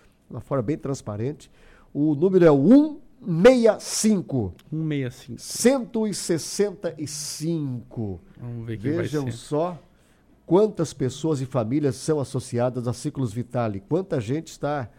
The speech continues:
Speaker 1: é, usufruindo dessa cobertura, né?
Speaker 2: Isso, e, e em janeiro, Bicudo, a gente vai lançar uma grande campanha aqui na Rádio Marconi,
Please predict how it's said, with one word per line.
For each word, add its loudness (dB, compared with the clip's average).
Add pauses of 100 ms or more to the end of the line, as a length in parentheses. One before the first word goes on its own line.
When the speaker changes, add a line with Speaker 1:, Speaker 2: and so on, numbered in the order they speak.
(400)
Speaker 1:
é, 2
usufruindo 2
dessa 2
cobertura, 0
né? -4
Speaker 2:
Isso, -2
e, 2
e 2
em 0
janeiro, 0
Bicudo, -4
a -2
gente -6
vai 0
lançar -4
uma -2
grande 6
campanha 0
aqui -4
na 0
Rádio 0
Marconi, -2